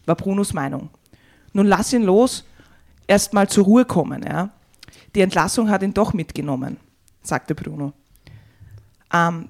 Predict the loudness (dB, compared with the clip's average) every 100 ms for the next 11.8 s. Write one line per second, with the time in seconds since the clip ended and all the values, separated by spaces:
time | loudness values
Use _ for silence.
0 | -4 0 0 0 -2 0 2 2 0 -6
1 | -6 -4 -2 0 0 -2 -2 -4 -4 -4
2 | -4 -2 -2 -2 -4 -4 -6 -4 -4 -4
3 | -8 -12 -14 -20 -20 -20 -8 -2 0 2
4 | 0 -2 -2 -4 -2 -2 -2 -2 -4 -4
5 | -4 -4 -4 -6 -6 -4 -2 0 0 -2
6 | -4 -8 -10 -12 -14 -20 -20 -20 _ _
7 | -2 2 2 2 -2 -8 _ 2 2 2
8 | -2 -2 -6 _ -12 -12 -14 -10 -10 -14
9 | -20 -20 -6 -2 0 0 2 4 6 4
10 | 2 2 2 2 4 4 4 2 -2 -2
11 | -2 -10 -6 -2 -2 -4 -6 -8